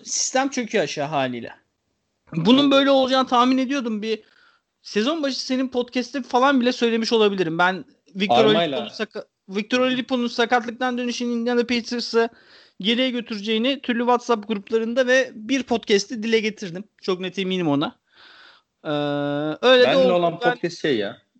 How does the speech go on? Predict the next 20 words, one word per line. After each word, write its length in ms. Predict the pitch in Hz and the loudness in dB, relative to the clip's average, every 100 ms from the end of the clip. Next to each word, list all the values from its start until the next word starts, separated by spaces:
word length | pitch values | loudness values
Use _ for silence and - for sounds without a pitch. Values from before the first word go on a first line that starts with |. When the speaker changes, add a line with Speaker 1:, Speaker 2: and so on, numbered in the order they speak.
| 117 | -12
Speaker 2:
e, 260 | 107 107 | -10 -8
sezon 300 | 104 120 127 | -8 -6 -4
içerisinde 320 | 147 143 139 147 | -2 -2 -2 -6
yapmıştık. 340 | 113 - - | -10 -16 -10
Oladipo 360 | 120 127 131 120 | -6 -6 -8 -8
döndükten 360 | 120 123 135 | -8 -8 -10
sonra 260 | 131 127 127 | -10 -12 -12
bir 80 | 107 | -12
podcast 380 | 107 - - | -16 -16 -16
yapmıştık. 320 | - 104 - - | -16 -16 -20 -8
Sen, 220 | 113 110 | -6 -4
Arma, 300 | 110 104 101 | -6 -6 -6
ben. 120 | 147 - _ _ _ _ - | -8 -12 _ _ _ _ -8
Orada 340 | 131 131 131 | -2 -2 -2
dile 140 | 120 120 | -6 -4
getirmiştin. 400 | 117 127 120 107 | -6 -6 -10 -2
Zaten 300 | 117 120 110 | -2 -2 -6
bekliyordum 400 | 113 - 123 113 | -6 -4 -6 -6
ben 180 | 101 101 | -8 -10
bunu 200 | 104 | -18